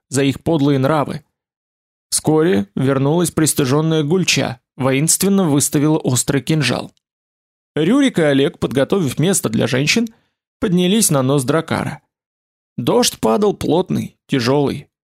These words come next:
Олег надвинул капюшон на лоб. Ветер бросал брызги в лицо.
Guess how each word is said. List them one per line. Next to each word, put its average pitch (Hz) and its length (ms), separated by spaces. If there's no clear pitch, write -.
Олег 139 380
надвинул 147 480
капюшон 139 500
на 120 100
лоб. 139 300
Ветер 240 400
бросал 208 420
брызги 165 400
в 131 80
лицо. 131 440